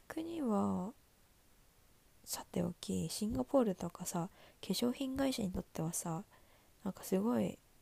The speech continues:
まだ開発、開拓してない場所であるなと思っ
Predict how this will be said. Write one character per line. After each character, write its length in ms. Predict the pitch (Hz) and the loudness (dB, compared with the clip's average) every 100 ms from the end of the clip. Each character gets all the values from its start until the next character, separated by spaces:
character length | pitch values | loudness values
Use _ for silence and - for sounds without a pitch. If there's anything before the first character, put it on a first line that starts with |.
| - | -4
ま 120 | 233 | 2
だ 80 | 214 | 2
開 200 | - 220 | 2 0
発、 420 | 220 220 214 220 - - - - - - - - | 0 0 0 -2 -4 -20 -20 -20 -20 -20 -20 -20
開 220 | - 220 214 | 0 0 2
拓 280 | 214 - | -2 -2
し 80 | 214 | -4
て 160 | - 220 | -2 0
な 160 | 214 | 0
い 140 | 175 208 - - - - - | -2 -6 -20 -20 -20 -20 -6
場 100 | 185 | -4
所 140 | 180 190 | -2 0
で 100 | 190 | 0
あ 80 | 180 | 0
る 120 | 165 | 0
な 160 | 160 160 | -2 -4
と 120 | |
思 100 | |
っ 20 | 185 | -8